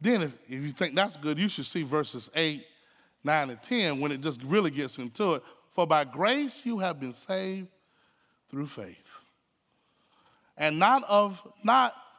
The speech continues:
of yourselves, it is a gift of God." <coughs> When I read verse eight, Christ has really come to my rescue,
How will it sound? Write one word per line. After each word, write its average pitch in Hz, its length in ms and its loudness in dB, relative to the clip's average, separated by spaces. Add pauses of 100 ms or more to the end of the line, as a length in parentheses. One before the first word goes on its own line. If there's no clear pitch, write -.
(160)
of 185 220 2
yourselves, 165 760 0
it 196 140 -2
is 175 160 -2
a 156 160 -2
gift 220 480 -8
of 190 160 -12
God." 175 360 -6 (1700)
<coughs> - 400 4
When 156 200 2
I 170 60 6
read 180 240 0
verse 156 320 0
eight, 160 280 2 (360)
Christ 190 360 2
has 127 180 -10
really 175 300 4
come 151 220 0
to 139 80 0
my 135 160 2
rescue, 139 600 -2